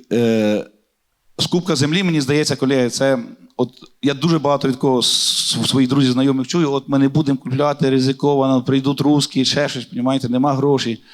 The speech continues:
Колеги, ми, мені здається, що зараз для нас момент, труси треба посьогодні продати, але купити землю. Бо, колеги, бо ось я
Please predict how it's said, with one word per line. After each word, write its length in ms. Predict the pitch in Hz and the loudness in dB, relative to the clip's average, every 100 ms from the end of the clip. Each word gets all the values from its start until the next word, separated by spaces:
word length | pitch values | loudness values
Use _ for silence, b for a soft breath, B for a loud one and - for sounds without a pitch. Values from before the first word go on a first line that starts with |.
| B B B | B B B
Колеги, 260 | - 151 127 | -2 0 2
ми, 280 | 127 151 135 B B B _ | 0 0 -2 B B B _
мені 220 | 123 165 | 0 0
здається, 340 | 165 147 139 120 | 0 0 0 0
що 320 | 127 120 - - _ - | 0 0 -2 -8 _ -4
зараз 360 | 131 156 135 | 0 0 0
для 100 | 127 | 0
нас 200 | 139 127 | 0 0
момент, 480 | 127 139 180 254 - - _ _ _ _ _ B B B - - - | 0 0 0 -4 -10 -20 _ _ _ _ _ B B B -20 -16 -4
труси 300 | 156 - 170 | -2 0 0
треба 280 | 139 123 117 | 0 0 0
посьогодні 340 | 117 131 123 | 0 2 2
продати, 480 | - 135 165 180 127 | 0 0 0 -2 -2
але 160 | - 127 | 0 0
купити 380 | 135 131 151 135 | 0 0 0 0
землю. 340 | 123 101 85 | 0 0 -2
Бо, 120 | 76 | -2
колеги, 300 | 95 120 127 | -2 0 0
бо 340 | 117 127 123 - B B B | 2 0 0 -2 B B B
ось 160 | - 147 | -4 0
я 220 | 139 127 | 0 -2